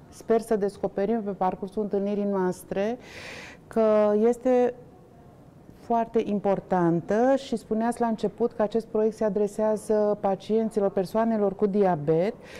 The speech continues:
dar veți vedea că nu doar persoanelor cu diabet. Ehm, pentru că diabetul,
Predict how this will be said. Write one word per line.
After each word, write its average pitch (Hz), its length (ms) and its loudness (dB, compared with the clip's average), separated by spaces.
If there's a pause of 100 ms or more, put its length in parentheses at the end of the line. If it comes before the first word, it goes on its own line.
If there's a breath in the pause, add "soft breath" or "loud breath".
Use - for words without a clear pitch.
(260 loud breath)
dar 208 180 2
veți 196 260 0
vedea 208 500 0 (100)
că 233 480 2
nu 240 240 2
doar 247 280 0
persoanelor 240 600 0
cu 233 100 -4
diabet. 190 500 0 (680 loud breath)
Ehm, 190 500 2 (440)
pentru 208 300 0
că 208 240 0
diabetul, 214 760 0